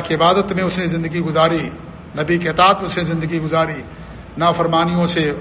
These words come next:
بے حیائی اور فحاشیوں سے اس نے دوری اختیار کی، تو اللہ رب العالمین اس کی حفاظت کرے گا۔ ورجل ذکر اللہ خالیا ففاضت عینا، تیسرا وہ بنتا ہوگا جس نے خلوت میں اللہ تعالیٰ کو یاد کیا، خلوت میں،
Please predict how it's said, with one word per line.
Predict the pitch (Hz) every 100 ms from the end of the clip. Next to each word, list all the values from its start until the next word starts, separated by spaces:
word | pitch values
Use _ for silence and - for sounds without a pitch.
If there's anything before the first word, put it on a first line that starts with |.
| - - - - -
بے | 156 170
حیائی | 185 165 170 175
اور | 165 165 156
فحاشیوں | 160 147 160 196 185
سے | 175 170 135 - - - -
اس | 156
نے | 190
دوری | 160 202 226
اختیار | - 196 175 170
کی، | 202 247 262 - - - -
تو |
اللہ | 165 175 151
رب | 156
العالمین | 156 160 185 208 -
اس | -
کی | 185
حفاظت | 143 139 135 -
کرے | 123 110
گا۔ | 113 - - - - 147
ورجل | 185 196 175 165 160
ذکر | 170 175
اللہ | 170 165 -
خالیا | 175 180 185 196 196 - - -
ففاضت | 156 156 160 156 160
عینا، | 151 160
تیسرا | 151 160 - 180
وہ | 185
بنتا | 196 196
ہوگا | 185 185 214 226 - - - - - - -
جس | 165 185
نے | 180
خلوت | 180 170 185 185
میں | 170
اللہ | 165 170 165
تعالیٰ | 165 175 175
کو | 156
یاد | 156 175 175 -
کیا، | 196 208 226 - - - - - - - -
خلوت | 160 269 269 180
میں، | 151 -